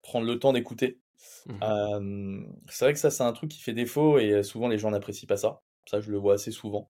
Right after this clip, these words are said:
Speaker 1: Hem, et le deuxième point, je pense, heu, c'est de tomber dans la facilité. Et ça, par
Speaker 2: Ok.
Speaker 1: contre, c'est vraiment un point sur lequel je voulais revenir parce que, heu, je le vois tous les jours. Heu, aujourd'hui, il y a pas de recette magique pour réussir.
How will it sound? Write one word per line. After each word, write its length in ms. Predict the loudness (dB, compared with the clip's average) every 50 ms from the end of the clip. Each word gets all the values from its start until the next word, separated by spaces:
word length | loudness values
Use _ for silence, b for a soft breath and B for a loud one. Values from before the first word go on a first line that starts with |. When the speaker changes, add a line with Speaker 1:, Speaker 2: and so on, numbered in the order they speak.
| _ _ _ _ _ _ _ _ _ _ -6
Speaker 1:
Hem, 920 | -4 -2 -2 -2 -2 -4 -4 -6 -8 -8 -10 -12 -12 -14 -16 -18 -20 _ _ _ _ _ _ _ _
et 60 | -2
le 140 | 0 0 0
deuxième 380 | 2 2 2 4 4 0 0 0
point, 260 | 0 2 4 4 2
je 120 | 2 0
pense, 300 | _ 0 0 0 0 0
heu, 360 | 2 4 4 4 2 0 -2 _ _ _ _ _ _ _ _ _ _ _ _
c'est 360 | -10 -8 -6 -2 0 0 0
de 140 | 0 0 -4
tomber 280 | -2 -2 0 0 2 2
dans 80 | 2 0
la 80 | 0 0
facilité. 520 | 0 -4 -4 -4 -8 -10 -10 -12 -16 _ _ _ _ _ _ _ _ _ _ _ _ _ _ _ _
Et 80 | -6 -6
ça, 200 | -2 2 2 4
par 160 | 4 4 2 2
Speaker 2:
Ok. 20 |
Speaker 1:
contre, 140 | -2 -6 -6 -6
c'est 80 | -2
vraiment 220 | -2 0 4 2 2
un 40 | 2
point 140 | 2 -4 -4
sur 140 | -2 -4 -6
lequel 200 | 0 0 0 0
je 40 | 2
voulais 120 | 2 2
revenir 380 | 2 2 2 2 2 0 0 0
parce 240 | -4 -6 -6 -8 -10
que, 100 | -4 -2
heu, 280 | 0 0 0 0 -2 -4
je 80 | -6 -6
le 60 | -4
vois 140 | -4 -4 -6
tous 160 | _ -8 -4
les 100 | -4 -2
jours. 340 | 0 2 0 0 0 -2 _ _ _ _ _ _ _ _ _ _ _ -8
Heu, 220 | -6 -6 -6 -6 -8 _ _ _ _ _ _ _
aujourd'hui, 380 | -2 -2 -2 -2 -4 -4 0
il 40 | 2
y 40 | 0
a 60 | 2
pas 160 | 4 2 2
de 100 | 2 0
recette 560 | -4 0 0 -2 -2 -2 -2 -2 -2 -2 _
magique 720 | -6 -4 -2 -2 -2 -4 -6 -8 -10 -12 -12 -16 -16 -16 _ _ _ _ _ _ _ _ _ _ _ -16 -6
pour 300 | -2 0 0 0 -2 -4 _
réussir. 580 | -6 0 0 0 2 2 0 0 -2 -2 -4